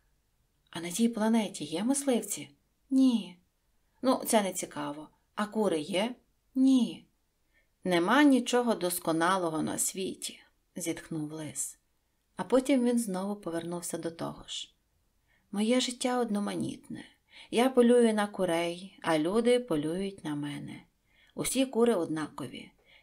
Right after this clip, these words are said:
і люди всі однакові, і мені трохи нудно. Але якщо ти мене приручиш, моє життя буде ніби сонцем осяяне. Я знатиму твою ходу і розрізнятиму її серед усіх інших. Почувши чиїсь кроки,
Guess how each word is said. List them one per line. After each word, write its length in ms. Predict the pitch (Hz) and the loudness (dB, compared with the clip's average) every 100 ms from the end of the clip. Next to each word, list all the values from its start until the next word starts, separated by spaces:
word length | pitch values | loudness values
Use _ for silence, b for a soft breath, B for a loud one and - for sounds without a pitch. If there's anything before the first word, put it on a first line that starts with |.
| _ | _
і 180 | - 262 | 4 6
люди 360 | 202 151 147 - | 6 2 -2 -4
всі 260 | - - | -6 -6
однакові, 800 | - - - - - - - - _ _ _ - | -8 -8 -8 -8 -10 -16 -16 -20 _ _ _ 2
і 60 | |
мені 200 | 226 220 | 4 4
трохи 300 | 202 160 - | 0 -4 -4
нудно. 460 | 156 151 147 151 139 _ _ _ b b b b b | -4 -4 -6 -10 -10 _ _ _ b b b b b
Але 180 | 175 185 | -2 0
якщо 260 | 185 - | 0 -2
ти 100 | 202 | -2
мене 220 | 185 180 170 | -2 -2 -2
приручиш, 760 | 165 156 160 240 185 - - _ _ _ | 0 0 0 -2 -2 -6 -10 _ _ _
моє 240 | 208 226 | 2 4
життя 300 | 240 233 233 | 4 2 2
буде 220 | 226 214 208 | 2 0 0
ніби 280 | 214 208 | 0 -2
сонцем 480 | 208 247 240 226 156 | -2 -2 -2 -4 -6
осяяне. 600 | 151 - 147 147 143 - - _ _ _ _ _ | -8 -8 -8 -10 -12 -16 -20 _ _ _ _ _
Я 160 | 175 165 | -4 -2
знатиму 520 | 165 180 233 240 170 | -2 0 0 0 -4
твою 360 | 156 151 160 214 | -6 -8 -6 -8
ходу 560 | - 151 135 151 147 - _ _ _ _ _ _ _ - | -8 -8 -8 -10 -12 -18 _ _ _ _ _ _ _ -6
і 160 | 175 | -2
розрізнятиму 920 | 170 180 180 175 175 190 233 254 220 185 | -2 -2 -4 -6 -4 -2 -2 -2 -4 -4
її 240 | 165 170 | -8 -8
серед 320 | - 175 170 | -6 -6 -6
усіх 440 | 160 160 226 240 - | -10 -6 -4 -4 -6
інших. 440 | 160 196 - 175 - _ _ _ _ _ | -8 -6 -8 -8 -14 _ _ _ _ _
Почувши 500 | - 185 233 240 233 | -6 -2 0 2 0
чиїсь 400 | 214 208 196 202 | -4 -6 -6 -6
кроки, 540 | - 220 247 262 156 | -6 -2 -2 -2 -8